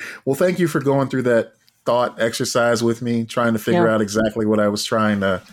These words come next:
Speaker 2: So anyway,
Speaker 1: purvey
Speaker 2: Father of
Speaker 1: there.
Speaker 2: the, Father of the Pride, pure vibes.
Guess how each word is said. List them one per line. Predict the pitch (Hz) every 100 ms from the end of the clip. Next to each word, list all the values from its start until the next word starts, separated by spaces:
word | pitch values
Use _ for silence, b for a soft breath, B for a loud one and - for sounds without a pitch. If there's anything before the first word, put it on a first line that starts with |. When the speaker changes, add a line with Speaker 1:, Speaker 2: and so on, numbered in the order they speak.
| b
Speaker 2:
So | - 254
anyway, | 254 220 175
Speaker 1:
purvey | 214
Speaker 2:
Father | 226 226 226
of |
Speaker 1:
there. | 208 180 -
Speaker 2:
the, |
Father | - 226 247
of | 214
the | 190
Pride, | 170 180 160 156 160
pure | - 196 160
vibes. | 156 - - -